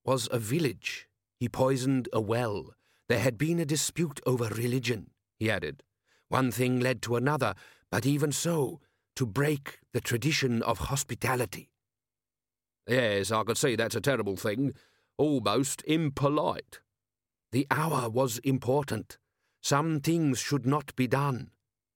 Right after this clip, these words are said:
"You're right there, at least." By mid-afternoon, Jabbar let him take off the blindfold. Wind-carved heaps of black rock stood out of the sand. Vimes thought it was the most desolate place he'd ever seen.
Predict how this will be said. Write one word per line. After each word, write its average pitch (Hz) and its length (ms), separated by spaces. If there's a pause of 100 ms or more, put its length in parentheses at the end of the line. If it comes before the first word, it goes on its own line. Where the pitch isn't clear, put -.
"You're 110 240
right 120 260
there, 113 320
at 95 80
least." 107 440 (1600)
By 175 220
mid-afternoon, 113 920 (280)
Jabbar 135 400
let 135 160
him 127 120
take 131 280
off - 220
the 104 100
blindfold. 85 800 (520)
Wind-carved 120 800
heaps - 300
of 104 180
black 123 300
rock 117 440
stood 101 280
out 92 200
of 90 60
the 98 60
sand. 80 520 (580)
Vimes 160 320
thought 151 240
it 131 60
was 127 100
the 127 80
most 139 340 (100)
desolate - 440
place 92 240
he'd 110 140
ever 110 120
seen. 95 480